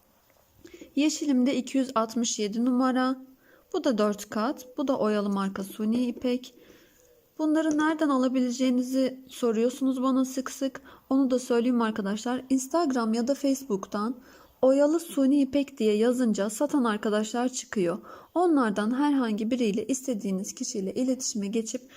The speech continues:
satın alabilirsiniz. Ayrıca nasıl olduğu ile ilgili de çok soru geliyor bana. Ben bu iplerden çok memnunum, tavsiye ederim. Ama eğer yıllardır iğne oyası yapıyorsanız ve polyester iplere eliniz çok alıştıysa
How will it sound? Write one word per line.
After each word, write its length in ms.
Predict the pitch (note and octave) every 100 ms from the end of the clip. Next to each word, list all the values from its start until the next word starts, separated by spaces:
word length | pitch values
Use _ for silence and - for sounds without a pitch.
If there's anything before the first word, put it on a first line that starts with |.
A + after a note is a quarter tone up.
| -
satın 320 | - B3+ B3+
alabilirsiniz. 920 | B3+ A#3 G#3+ G#3+ A3 - F#3+ B3 C4+ - _ _ _ -
Ayrıca 560 | D4+ E4 B3+ A3+ B3 C4 - - -
nasıl 320 | C4+ C4+ C#4+
olduğu 340 | C#4 C4 C4
ile 200 | C4+ C4
ilgili 320 | A#3 A#3 A#3+
de 100 | A3+
çok 240 | A3 G3+ -
soru 220 | G3+ G3
geliyor 420 | G3 F#3+ F#3+ G3
bana. 400 | G3 G3+ C4 - - - - _ _ -
Ben 240 | D4+ E4
bu 80 | C4+
iplerden 480 | C4 C4 B3 A#3+ B3+
çok 220 | B3+ C4
memnunum, 400 | A3 G3 G3 G#3+
tavsiye 480 | A#3+ B3 A#3 A#3+ A#3+
ederim. 480 | G3 G3 A3+ C4 - - _ -
Ama 400 | D#4 D#4+ D4+ D4+
eğer 300 | B3+ C#4 D4
yıllardır 580 | B3 A#3+ B3+ C4+ A#3+ A#3+ -
iğne 220 | A3+ A3+
oyası 300 | B3+ A#3+ -
yapıyorsanız 600 | G#3 G#3 A#3 A#3 G#3 G#3+
ve 120 | G3+
polyester 500 | G3+ A3 A3+ A#3 C#4
iplere 340 | A#3 A3 A3 F#3
eliniz 380 | - A3+ G#3+ -
çok 240 | C4 C4
alıştıysa 800 | G#3+ G#3 A3 - B3 A#3+ G#3 G#3+